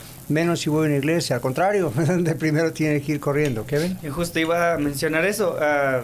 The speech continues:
Speaker 2: busque una iglesia si no, si no asiste.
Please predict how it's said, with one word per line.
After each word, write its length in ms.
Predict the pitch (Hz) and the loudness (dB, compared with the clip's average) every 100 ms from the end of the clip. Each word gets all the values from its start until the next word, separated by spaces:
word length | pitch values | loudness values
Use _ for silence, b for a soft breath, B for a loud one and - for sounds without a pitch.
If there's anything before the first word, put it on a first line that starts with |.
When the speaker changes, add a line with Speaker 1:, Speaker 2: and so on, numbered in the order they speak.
| 120 127 | -4 -4
Speaker 2:
busque 320 | 165 165 170 | -4 -2 -2
una 120 | 156 | 0
iglesia 440 | 135 156 190 185 | 0 -2 0 -2
si 160 | 170 160 | -2 -2
no, 460 | 151 147 147 143 123 | 0 0 2 0 -2
si 160 | - 143 | -6 -4
no 320 | 143 139 131 | 0 0 0
asiste. 640 | 123 190 175 - 127 | -2 -2 -2 -4 -6